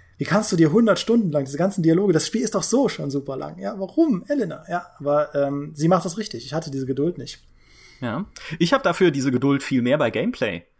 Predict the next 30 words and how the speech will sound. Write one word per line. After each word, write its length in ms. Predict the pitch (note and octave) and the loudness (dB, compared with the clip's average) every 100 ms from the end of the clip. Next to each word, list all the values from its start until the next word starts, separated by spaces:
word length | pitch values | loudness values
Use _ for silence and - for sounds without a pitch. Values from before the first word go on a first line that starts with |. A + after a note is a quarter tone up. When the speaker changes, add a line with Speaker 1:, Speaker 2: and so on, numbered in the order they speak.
| - | -4
Speaker 2:
muss 140 | C3 | -2
ich 80 | A#2+ | 0
dann 120 | B2 | 0
tatsächlich 380 | A#2+ A#2+ A#2 B2+ | 0 -2 -2 -2
sagen, 380 | C3 A2+ B2 F#3 | 0 2 2 -2
äh, 720 | - B2+ C3 B2+ G2 - B2+ | 0 0 2 0 -4 -8 -6
wiederum 320 | C3+ C#3+ C#3 C#3 | -2 0 0 -2
zum 200 | C3+ A#2+ | -2 0
Grausen 300 | A#2+ B2 B2 | 0 0 -2
meiner 240 | C3+ G#3 | 0 -2
Freundin, 540 | - A#2+ B2 C#3+ F#3 | 0 0 2 0 0
weil 100 | B2+ B2 | 0 0
ich 40 | |
jetzt 160 | C3+ - | -2 -2
neulich 200 | F3 D#3+ | -2 0
The 100 | B2 | 0
Last 240 | A#2+ - | 0 -2
of 80 | D#3+ | -4
Us 100 | D3 | -2
nochmal 180 | C3+ A#2+ | -2 0
durchgespielt 460 | E3+ F#3+ - B2 | -2 -4 -4 -4
hab, 140 | B2+ C3 | -4 -4
den 100 | A2+ | -4
ersten 240 | A#2+ B2+ | -6 -6
Teil 160 | C#3 D3+ | -6 -4
in 80 | |
Vorbereitung 480 | C3 B2+ C3+ B2 C3 | -2 -2 0 0 -2
auf 80 | A#2 | -6
den 100 | A#2+ | -4
zweiten. 460 | - D3+ F#3+ D3+ | -2 -2 -2 -6